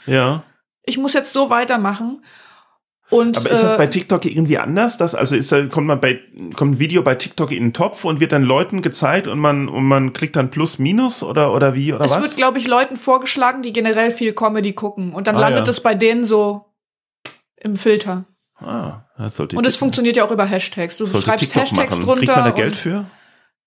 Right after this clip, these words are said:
Speaker 2: ich glaube, es gibt Leute, die verdienen damit sehr viel Geld, aber ich hab damit nichts verdient.
Speaker 1: Oh,
Speaker 2: Ich hab's ja auch
Speaker 1: vergiss das
Speaker 2: viel
Speaker 1: mit
Speaker 2: zu
Speaker 1: der
Speaker 2: kurz
Speaker 1: Comedy.
Speaker 2: gemacht.
Speaker 1: Ich mach TikTok. Ich werd, ich werd, Boing, Boing Comedy Club ist vorbei. Ich mach TikTok.
Speaker 2: Ja,
Speaker 1: Ich
Speaker 2: so
Speaker 1: mach jetzt
Speaker 2: leicht ist das
Speaker 1: TikTok.
Speaker 2: aber auch nicht, also.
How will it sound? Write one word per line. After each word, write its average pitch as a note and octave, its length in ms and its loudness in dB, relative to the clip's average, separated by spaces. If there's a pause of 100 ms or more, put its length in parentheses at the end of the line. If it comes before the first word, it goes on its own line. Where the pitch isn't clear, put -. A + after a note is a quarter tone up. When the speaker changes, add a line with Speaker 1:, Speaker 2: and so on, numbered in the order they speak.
(520)
Speaker 2:
ich - 160 -2
glaube, G#3 220 2
es A3+ 80 0
gibt G#3 160 -4
Leute, G#3 220 2
die G3+ 100 0
verdienen G3+ 300 0
damit F#3+ 200 -2
sehr F#3 120 -2
viel F#3 140 -6
Geld, F#3 300 -6
aber F3+ 240 -12
ich G3 140 -8
hab G#3 100 -8
damit G3 220 -6
nichts G3 200 -10
verdient. F3+ 520 -10
Speaker 1:
Oh, - 100 -14
Speaker 2:
Ich - 80 -10
hab's F#3+ 120 0
ja G#3 100 2
auch - 40 0
Speaker 1:
vergiss - 0 -
das C#3+ 100 2
Speaker 2:
viel A#2 80 0
Speaker 1:
mit G2+ 40 0
Speaker 2:
zu G2+ 60 4
Speaker 1:
der G2 80 0
Speaker 2:
kurz D3 140 2
Speaker 1:
Comedy. G#2 160 2
Speaker 2:
gemacht. F#2+ 180 0
Speaker 1:
Ich - 60 -
mach - 100 -10
TikTok. B2 420 -2
Ich - 140 -8
werd, F#2 220 -2
ich - 120 -12
werd, - 460 -6
Boing, F#2+ 320 0
Boing G#2+ 240 -2
Comedy C3 300 0
Club D3 260 -4
ist - 140 -2
vorbei. C#3 380 -2
Ich - 140 -12
mach A2 140 -6
TikTok. B2+ 460 -6 (840)
Speaker 2:
Ja, G#3+ 200 2
Speaker 1:
Ich - 60 2
Speaker 2:
so C#4 80 4
Speaker 1:
mach D4 80 4
jetzt D#4+ 80 4
Speaker 2:
leicht F4+ 120 0
ist D#4 140 0
das D4 100 0
Speaker 1:
TikTok. B3 160 0
Speaker 2:
aber A#3 120 -2
auch - 180 -6
nicht, G3 240 -4
also. F#3+ 380 -6